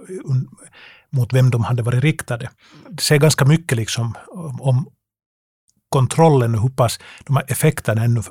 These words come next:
från inbördeskriget. Att fast det, fast det, det har funnits spänningar och det har funnits liksom klara, en, en Lapporörelse som en, en, en vålds-, ett sånt våldsmaskineri, så har man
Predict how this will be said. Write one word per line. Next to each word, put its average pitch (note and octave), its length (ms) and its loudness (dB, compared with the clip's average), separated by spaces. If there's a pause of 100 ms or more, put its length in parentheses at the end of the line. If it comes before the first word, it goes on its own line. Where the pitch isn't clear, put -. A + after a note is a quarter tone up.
(140)
från C3 240 -8
inbördeskriget. C3+ 920 -2 (340)
Att - 220 -12
fast - 120 -6
det, D3 80 -4 (300)
fast - 200 -6
det, C#3+ 160 -8 (340)
det D3 100 -4
har A2 60 -2
funnits B2+ 340 0 (460)
spänningar A#2 560 2
och A#2 60 -8
det A#2 80 -6
har G#2+ 80 -6
funnits A#2 340 -6
liksom B2 480 -10
klara, A#2+ 400 2 (260)
en, B2 160 -4
en B2 300 -8 (180)
Lapporörelse A#2+ 640 -2
som A#2 220 -4
en, B2 120 -6
en, B2 220 -6
en B2 260 -4 (640)
vålds-, C3 480 -2
ett - 160 -16
sånt A2+ 340 -6
våldsmaskineri, B2+ 1080 -2 (880)
så - 120 -4
har B2 140 2
man B2 140 2